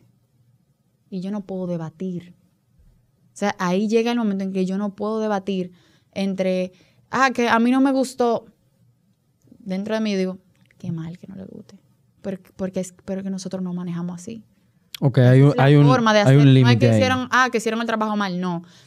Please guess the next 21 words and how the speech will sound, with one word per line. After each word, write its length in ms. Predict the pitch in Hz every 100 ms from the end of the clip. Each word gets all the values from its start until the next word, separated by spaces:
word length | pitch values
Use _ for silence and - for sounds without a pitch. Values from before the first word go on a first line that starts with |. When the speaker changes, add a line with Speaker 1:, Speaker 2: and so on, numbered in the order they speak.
| _ _
Speaker 1:
Sino 300 | - 254 247
que 100 | 247
hay 100 | 247
procedimientos 800 | 247 269 285 294 277 247 214 214
que 100 | 214
tal 240 | 214 208
vez 320 | 208 220 220 214
al 180 | 214
cliente 380 | 214 220 220 220
no 160 | 214 220
le 100 | 220
parecen. 680 | 240 285 302 269 247 247 - - - -
Eh, 220 | 214 214
por 160 | 220 226
ejemplo, 400 | 233 233 226 226
hubo 120 | 226
una 160 | 240 233
clienta 280 | 247 247 240
que 100 | 226
me 120 | 233
dijo, 180 | 240